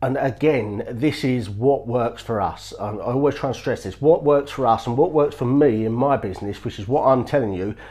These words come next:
quite often, a lot of it's fairly common and will work, work across the board. It'll, you know, it'll work in any different businesses, whether it's any type of sales, marketing or whatever, it, it'll work in the businesses. So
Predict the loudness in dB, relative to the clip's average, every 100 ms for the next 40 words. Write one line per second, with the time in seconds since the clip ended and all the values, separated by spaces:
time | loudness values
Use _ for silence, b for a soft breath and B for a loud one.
0 | B B 0 6 6 6 4 0 0 2
1 | 2 2 -2 -4 -2 0 0 -2 -4 -4
2 | -6 -10 B B B B B B -20 -6
3 | 2 4 4 4 4 4 0 -6 0 0
4 | -2 -8 -6 -6 -4 -2 -2 -4 -6 -4
5 | -6 -4 -2 -2 0 4 2 2 -2 0
6 | -2 -4 -8 -10 -10 -12 -14 -10 -8 -8
7 | -10 -8 -6 -4 -4 -4 -2 -2 -2 -4
8 | -6 -4 -2 -2 0 -2 -2 0 2 2
9 | 2 0 -2 -6 -8 -6 -8 -10 -12 -8
10 | -8